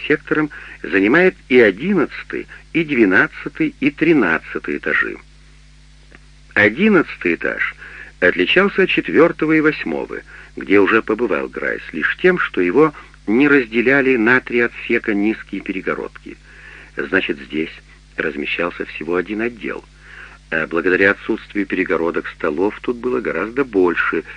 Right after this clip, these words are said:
чем в трёх отделах на восьмом или четвёртом этажах.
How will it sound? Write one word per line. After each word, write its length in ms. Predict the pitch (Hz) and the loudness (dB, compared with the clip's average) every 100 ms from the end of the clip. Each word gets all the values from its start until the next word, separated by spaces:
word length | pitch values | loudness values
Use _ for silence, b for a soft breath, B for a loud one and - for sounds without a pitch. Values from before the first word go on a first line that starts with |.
| B | B
чем 220 | - 85 | -4 -4
в 80 | 78 | -4
трёх 300 | 87 85 80 | -4 -2 -2
отделах 500 | 71 76 78 73 - | -6 -4 -4 -4 -8
на 80 | 73 | -8
восьмом 460 | 64 - 92 135 - B B | -8 -6 -4 -4 -6 B B
или 140 | 101 | -4
четвёртом 640 | 113 117 - 92 107 107 110 | -2 -4 -2 -2 -2 -6 -4
этажах. 500 | 110 - 113 - | -4 -4 -6 -10